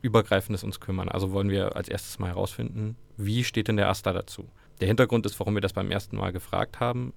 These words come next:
Es gab eine Demonstration in dem Zeitraum, wo die erste Anfrage war, die in Düsseldorf war, die genau zu diesem Thema war, also den Studiengebühren für Nicht-E-U-Ausländer. Und von unserem asta kam darüber nichts.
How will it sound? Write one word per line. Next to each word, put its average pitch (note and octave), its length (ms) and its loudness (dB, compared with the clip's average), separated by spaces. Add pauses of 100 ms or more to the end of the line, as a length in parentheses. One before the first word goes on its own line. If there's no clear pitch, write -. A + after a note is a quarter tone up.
(140)
Es - 140 -12
gab G2+ 180 4
eine F#2 140 0
Demonstration G#2 680 -4 (280)
in A2+ 80 0
dem G#2 100 2
Zeitraum, A#2+ 420 0
wo G#2+ 60 0
die G2 100 0
erste - 280 -4
Anfrage A#2 440 0
war, A#2 240 0 (360)
die A#2 100 2
in G#2+ 100 2
Düsseldorf B2+ 440 2
war, C#3+ 260 2 (240)
die G#2+ 160 0
genau G#2 260 4
zu - 140 -6
diesem G2+ 200 0
Thema F#2+ 360 0
war, G2 300 0
also F#2 240 -2
den F#2 260 -2
Studiengebühren G2 600 -2
für - 120 -4
Nicht-E-U-Ausländer. A#2+ 880 -2 (220)
Und G#2 520 2 (200)
von - 200 -4
unserem G#2 320 4
asta A#2 340 2
kam G#2 480 2 (100)
darüber F#2 340 0
nichts. - 460 -8